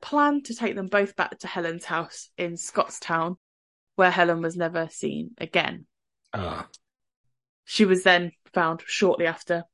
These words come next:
Speaker 1: by the man who was walking his dog.
Speaker 2: Yep, dog. Yep.
Speaker 1: So Jean informed detectives that the man who was with her sister had been teetotal, who repeatedly quoted from the Old Testament stories of Moses,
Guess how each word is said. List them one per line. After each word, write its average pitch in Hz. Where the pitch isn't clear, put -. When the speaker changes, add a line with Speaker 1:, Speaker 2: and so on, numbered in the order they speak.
Speaker 1:
by 165
the 180
man 165
who 170
was 170
walking 165
his 156
dog. 135
Speaker 2:
Yep, 117
dog. 95
Yep. 117
Speaker 1:
So 226
Jean 247
informed 220
detectives -
that 185
the 185
man 208
who 202
was 185
with 185
her 170
sister -
had 180
been 180
teetotal, 175
who 202
repeatedly 233
quoted 214
from 196
the 190
Old 214
Testament 170
stories 170
of 160
Moses, 180